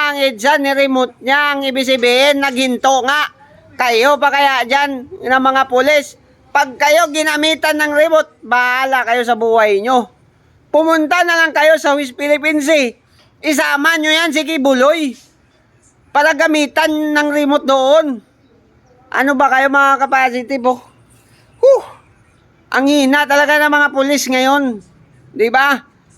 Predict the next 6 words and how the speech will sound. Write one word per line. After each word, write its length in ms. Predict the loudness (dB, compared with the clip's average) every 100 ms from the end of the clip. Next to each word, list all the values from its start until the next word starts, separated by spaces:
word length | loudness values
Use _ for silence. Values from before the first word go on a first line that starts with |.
| _
Wala 400 | -4 0 2 2
talaga 400 | 2 2 2 2
yung 160 | 0 0
mga 160 | -4 -4
pulis 320 | -6 -6 -6
ngayon. 560 | -2 0 0 -4 _